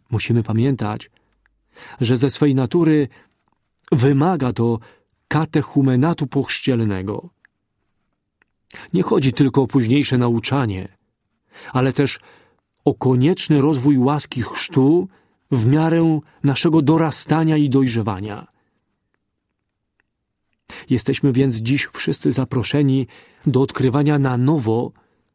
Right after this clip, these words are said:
bogactwa chrztu i przeżywania poprzez znaki jego pełnego sensu. Na Jezusowe „otwórz się”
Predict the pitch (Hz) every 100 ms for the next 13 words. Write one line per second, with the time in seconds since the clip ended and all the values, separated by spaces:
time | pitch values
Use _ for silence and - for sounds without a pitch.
0 | _ _ _ _ 120 127 113 123 160 -
1 | - 160 - - 110 107 - _ _ _
2 | _ _ - - 147 - 139 120 123 147
3 | 143 135 - - _ - 120 120 95 101
4 | 135 123 117 135 175 190 - - _ _
5 | _ 131 127 139 156 156 147 143 160 -
6 | 95 92 - - - - _ _ _ _
7 | _ _ _ _ _ _ _ _ _ _
8 | _ _ _ _ - - - 123 127 117
9 | 113 147 123 127 180 - 139 - - 120
10 | 123